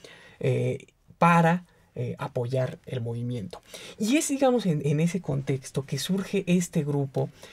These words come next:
que es el de los Guadalupes. Yo quisiera que nos platicaras un poco, querida Berta, ¿cómo es que surgen los Guadalupes? ¿De dónde son? ¿Quiénes los integran? ¿Qué hacían?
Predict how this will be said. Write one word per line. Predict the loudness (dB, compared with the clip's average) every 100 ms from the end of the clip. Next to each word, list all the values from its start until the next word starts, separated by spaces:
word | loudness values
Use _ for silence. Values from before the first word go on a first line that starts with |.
| -20 -6
que | 0 2 2
es | 0 -6 -8
el | -6
de | -4
los | -4 -6
Guadalupes. | -8 -8 -8 -8 -12 -18 -20 -20 _ -20 -20 -4
Yo | -2
quisiera | 2 2
que | 4
nos | 2
platicaras | 2 -2 2 2 4 4
un | 4
poco, | 4 -2 -2 -2 -4 -4
querida | -4 -2 -2
Berta, | 0 0 0 -4 -6 -14 -20 -20 _
¿cómo | 0 2 2 0
es | 0 0 -2 -6
que | -4
surgen | -2 2 0 0 -2 0 -2 -8 _
los | -10 -8
Guadalupes? | -6 -6 -6 -8 -12 -20 -20 _
¿De | 0 2
dónde | 2 0
son? | 0 0 0 -2 -8 -20 _ _
¿Quiénes | -6 -2 -2 -2
los | -6
integran? | -8 -6 -6 -6 -8 -12 _ _ _ _ _ _ _ 0
¿Qué | 2
hacían? | 2 0 2 2 -2